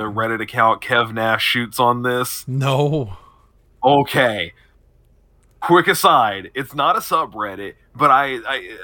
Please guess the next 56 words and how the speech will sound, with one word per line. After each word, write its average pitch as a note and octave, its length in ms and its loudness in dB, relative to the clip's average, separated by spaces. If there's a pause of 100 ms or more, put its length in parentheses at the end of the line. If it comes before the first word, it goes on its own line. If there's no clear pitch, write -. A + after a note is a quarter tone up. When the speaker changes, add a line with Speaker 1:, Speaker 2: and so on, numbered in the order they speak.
Speaker 1:
like, C#3+ 120 2
I F3+ 100 6
don't B3+ 200 4
follow B2 460 0
many A2 300 -6
accounts F2+ 480 -6
on F#2 220 -4
Reddit F2+ 220 -6
'cause, A2+ 220 -8
you B2 120 -6
know, G2+ 120 -2 (100)
people D3 240 -4
are - 20 -2
anonymous, B2+ 320 0
you B2 80 -10
don't A#2+ 160 -2
know B2+ 60 -2
who A2+ 80 0
it A2 60 -4
is, A2 240 -4
unless D3 240 0
I G2+ 80 2
absolutely A2 540 -2
know G2+ 180 -4
it's G#2 120 -10
one A2 140 -4
of G#2 60 -10
you G#2 120 -8
guys. G#2+ 320 -6
Speaker 2:
Sometimes F#3 460 4
you A#2 60 8
Speaker 1:
Um, - 40 6
Speaker 2:
get C#3+ 120 2
tracked D3 320 0
down C#3 340 2
by A#2+ 160 0
people B2 300 -4
you're A2+ 100 -4
dating A2+ 440 -2
on A2 200 -4
Reddit. A2 160 0
Speaker 1:
Right. - 480 2
<laughs> - 40 -10 (1200)
Uh, E3+ 440 2 (120)
not B2 240 2
me. A2 300 0 (220)
Speaker 2:
No, F3 180 8
Speaker 1:
Uh, C#3+ 40 8
Speaker 2:
not F3 180 8
you. G3 420 6
Speaker 1:
<laughs> - 960 -2
Speaker 2:
That F#3+ 180 8
eliminates F#3+ 480 6
half G3+ 240 10
the G#3+ 120 4
equation. B3 840 8